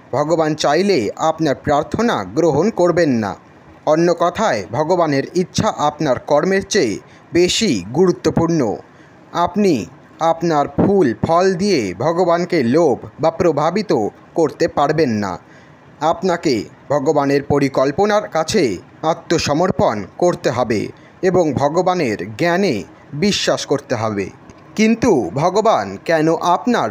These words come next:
প্রার্থনা গ্রহণ করবেন না? এর মানে কি ভগবান নিষ্ঠুর বা উদাসীন? মোটেও নয়। প্রবাদটি ভগবান অবিচারী বা অকরুণ নয় বলে অনুমান করে, বরং এটি অনুমান করে যে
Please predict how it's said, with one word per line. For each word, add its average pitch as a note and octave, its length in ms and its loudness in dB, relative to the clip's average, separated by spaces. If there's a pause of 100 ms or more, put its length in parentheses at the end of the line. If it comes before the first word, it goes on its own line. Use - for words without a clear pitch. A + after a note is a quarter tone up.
(120)
প্রার্থনা E3 760 0
গ্রহণ E3 480 2
করবেন G#3+ 420 2
না? B2 240 -2 (420)
এর E3+ 200 4
মানে E3+ 300 0
কি F#3 480 0
ভগবান E3 440 0
নিষ্ঠুর E3+ 640 0 (160)
বা D3+ 180 2
উদাসীন? G3 600 2 (480)
মোটেও F3 400 4
নয়। D3+ 320 0 (360)
প্রবাদটি F#3 720 2
ভগবান F3 580 2
অবিচারী F3+ 640 0
বা C3+ 240 0 (120)
অকরুণ F#3 640 2 (320)
নয় E3 340 2
বলে E3+ 540 0
অনুমান F#3 460 2
করে, B2+ 360 0 (600)
বরং D#3 400 2 (120)
এটি F#3+ 280 2
অনুমান F#3 480 2
করে F3 420 2
যে F3 320 0